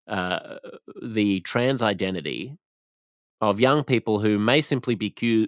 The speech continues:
uh, be confused about their gender or sexuality, who may be, who may have internalized homophobia and they may be lesbians.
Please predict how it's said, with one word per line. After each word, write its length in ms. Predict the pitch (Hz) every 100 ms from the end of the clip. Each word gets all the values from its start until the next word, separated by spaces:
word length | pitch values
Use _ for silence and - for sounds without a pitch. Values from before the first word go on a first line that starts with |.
| -
uh, 80 | 110
be 260 | 107 101
confused 480 | 92 101 - 131 127
about 280 | 104 98 -
their 200 | 101 92
gender 380 | 87 123 165 262 _ _ _ _ _ _ _ _ _ _ -
or 180 | 120 175
sexuality, 800 | - 82 98 107 127 - - 147 _ _ _ _ _ _ _ _
who 160 | 95 101
may 260 | 101 107
be, 380 | 98 101 92 87 _ _ _ -
who 100 | 110
may 160 | 113
have 80 | 104
internalized 680 | 101 - 113 117 110 104 -
homophobia 760 | 107 101 - 120 135 147 151
and 100 | 104
they 100 | 98
may 160 | 101 95
be 120 | 95
lesbians. 920 | 104 131 123 139 131 127 127 117 -